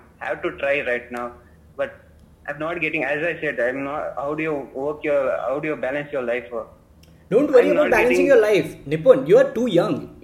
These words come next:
Speaker 2: You're too young to judge and work around your work-life balance. See, at the age of nineteen,
Speaker 1: Yeah.
Speaker 2: you just have to see that how much you can squeeze without worrying about the results. How much
Speaker 1: Yeah,
Speaker 2: you can
Speaker 1: like
Speaker 2: squeeze. That's it.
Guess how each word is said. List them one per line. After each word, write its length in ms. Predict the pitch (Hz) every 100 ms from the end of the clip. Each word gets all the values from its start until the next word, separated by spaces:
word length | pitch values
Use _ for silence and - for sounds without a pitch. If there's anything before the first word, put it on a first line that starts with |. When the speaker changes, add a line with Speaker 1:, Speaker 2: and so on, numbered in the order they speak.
| -
Speaker 2:
You're 140 | 180
too 160 | 160 214
young 360 | 214 151 196 214
to 100 | 208
judge 500 | 135 139 143 202 - - - _
and 200 | 165 160
work 220 | 143 165 175
around 220 | 180 185
your 100 | 185
work-life 460 | 139 139 139 160 160
balance. 500 | 110 107 95 - - - - _ -
See, 220 | - 262 262
at 120 | 220
the 120 | 202
age 140 | 190 247
of 160 | 175
nineteen, 300 | 180 180 180
Speaker 1:
Yeah. 140 | - 214
Speaker 2:
you 100 | 202
just 200 | 233 233
have 140 | 233 226
to 80 |
see 320 | - - 185 214
that 420 | 214 214 - - - - - - - - -
how 120 | 165
much 180 | 233 285
you 60 | 262
can 120 | 262
squeeze 640 | - 165 196 214 143 - - - - _ -
without 320 | 156 170 247
worrying 280 | 240 226 226
about 260 | 214 226 196
the 80 | 196
results. 600 | 135 120 135 107 - - - - - _ _ - - - - - - - - - - - - -
How 140 | - 220
much 180 | 320 -
Speaker 1:
Yeah, 60 |
Speaker 2:
you 60 | 285
can 80 | 294
Speaker 1:
like 160 | 175
Speaker 2:
squeeze. 640 | - - 180 220 214 156 -
That's 260 | 175 - -
it. 240 | - -